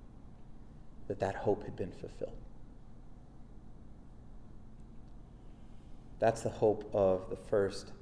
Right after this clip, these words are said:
advent, but that's not where the hope stops, because just as the Israelites of history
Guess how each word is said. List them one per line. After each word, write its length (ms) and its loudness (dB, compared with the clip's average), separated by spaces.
advent, 420 0
but 100 -6
that's 220 4
not 260 4
where 420 8
the 80 2
hope 460 8
stops, 540 8
because 320 2
just 440 12
as 160 8
the 120 8
Israelites 460 12
of 80 -4
history 580 6